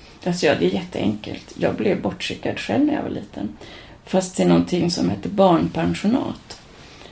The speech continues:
Dit barn från övre medelklass och överklass skickades när deras föräldrar ville åka på semester. Eller hade något annat viktigt för sig. Eller när de fick småsyskon.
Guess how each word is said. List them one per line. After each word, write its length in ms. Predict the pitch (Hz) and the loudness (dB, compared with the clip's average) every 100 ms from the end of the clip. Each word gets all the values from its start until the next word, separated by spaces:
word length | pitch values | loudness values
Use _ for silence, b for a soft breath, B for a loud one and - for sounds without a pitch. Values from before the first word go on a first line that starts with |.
| B B - | B B -14
Dit 600 | - 175 165 160 - - - - - - - - - - - - - - | 0 4 4 -2 -16 -10 -8 -8 -14 -20 -20 -20 -20 -20 -20 -20 -20 -12
barn 680 | - 165 170 160 156 156 156 | -10 2 6 8 6 4 0
från 760 | - - 156 156 156 143 - - - - - | -4 -4 2 4 4 4 2 -2 -8 -6 0
övre 260 | 165 170 | 2 4
medelklass 720 | - 156 143 170 - 160 - - | 4 6 4 -2 -4 -4 -2 -2
och 60 | |
överklass 640 | 165 160 - - 226 233 - | 2 2 0 -2 -2 0 -2
skickades 560 | - - 147 - - | -4 -4 -4 -4 -6
när 80 | 151 | -4
deras 340 | 143 156 - - | 0 0 -2 -4
föräldrar 440 | - 156 - 95 - | -6 -6 -4 -6 -6
ville 280 | - - | -6 -4
åka 280 | - 156 - | -4 -4 -6
på 100 | - | -10
semester. 600 | 151 196 285 302 - - - B B B B B B | -2 2 2 0 -2 -6 -8 B B B B B B
Eller 480 | 170 151 80 - 170 - | 4 6 6 2 -2 -6
hade 280 | 175 170 - | 0 2 4
något 220 | - - | 2 2
annat 440 | 180 180 208 - | 4 4 2 -4
viktigt 360 | - 208 - - | -8 -8 -10 -10
för 140 | - | -6
sig. 200 | - - | -6 -2
Eller 180 | - 208 | 2 6
när 100 | 214 | 6
de 100 | 208 | 6
fick 200 | 202 - | 2 -4
småsyskon. 1160 | - - 262 - - - - 370 - - - | -4 8 8 8 4 -4 -4 -2 -4 -6 -10